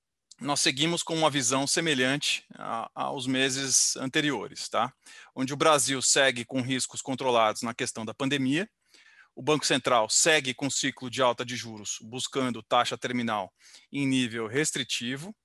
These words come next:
É, mantemos uma leitura,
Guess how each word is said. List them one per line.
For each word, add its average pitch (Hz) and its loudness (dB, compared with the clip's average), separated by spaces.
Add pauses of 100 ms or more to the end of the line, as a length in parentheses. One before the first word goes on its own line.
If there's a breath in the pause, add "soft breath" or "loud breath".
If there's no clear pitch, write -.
(720 soft breath)
É, 117 -8
mantemos 151 2
uma 147 4
leitura, 123 -2